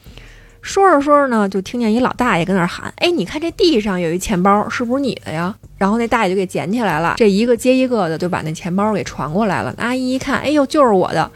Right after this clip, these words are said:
这会儿呢，那阿姨就说，说：“不行啊，这车上有小偷，不能放他走。”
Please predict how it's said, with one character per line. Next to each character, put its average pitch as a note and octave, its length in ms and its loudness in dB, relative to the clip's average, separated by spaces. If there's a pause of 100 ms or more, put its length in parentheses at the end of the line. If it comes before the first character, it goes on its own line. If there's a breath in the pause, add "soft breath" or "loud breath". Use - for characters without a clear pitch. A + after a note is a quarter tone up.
(480 loud breath)
这 G4 180 4
会 A3 160 2
儿 A2 80 0
呢， F3 180 -2
那 F3 100 -4
阿 G#3 160 -2
姨 G3+ 120 4
就 F#3 140 4
说， F#3+ 280 2 (360 loud breath)
说 D#4+ 120 4
：“不 D4 140 2
行 F#3+ 180 0
啊， G3 240 -2
这 G#3+ 120 -4
车 - 180 -2
上 C#4 120 2
有 A3 100 4
小 F#3+ 180 2
偷， B3+ 300 2
不 B3 160 -2
能 B3+ 100 2
放 A#3+ 160 0
他 B3 100 0
走。” F3 380 -4